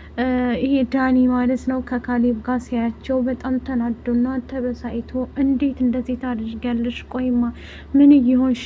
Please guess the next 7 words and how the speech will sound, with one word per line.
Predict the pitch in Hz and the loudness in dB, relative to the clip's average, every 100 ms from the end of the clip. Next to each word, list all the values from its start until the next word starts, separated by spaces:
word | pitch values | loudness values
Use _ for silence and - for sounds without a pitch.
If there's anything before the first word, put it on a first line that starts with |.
| 247 | 0
ነው?» | 233 | 2
ይልና | 240 240 226 233 254 254 | 4 4 4 2 2 -2
«ካሌብን | - 277 262 262 240 240 | -6 -4 0 0 0 0
እማታለሁ» | 254 254 247 240 240 226 226 | 2 0 0 -4 -4 -2 -2
ብሎ | 214 233 247 262 - - - - | -2 0 0 0 -6 -16 -16 -6
ከዛም | - 277 247 285 254 | 0 0 2 2 2
ዱላ | 240 285 247 | 2 2 2